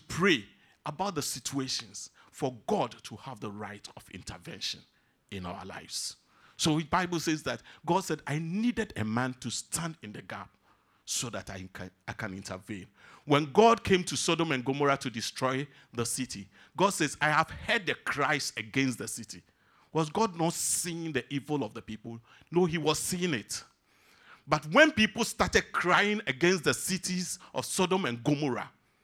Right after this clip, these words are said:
about their sin, God has to come down to intervene. And when God was on his way to destroy Sodom and Gomorrah, another man stepped in and said, "God,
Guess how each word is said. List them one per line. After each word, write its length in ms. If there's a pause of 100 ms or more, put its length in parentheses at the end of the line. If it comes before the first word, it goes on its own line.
(220)
about 300
their 160
sin, 380 (300)
God 220
has 260
to 140
come 240
down 280 (460)
to 180
intervene. 540 (500)
And 160
when 180
God 240
was 200
on 100
his 260
way 180
to 120
destroy 440
Sodom 340
and 180
Gomorrah, 380 (300)
another 360
man 240
stepped 420
in 200
and 120
said, 240
"God, 320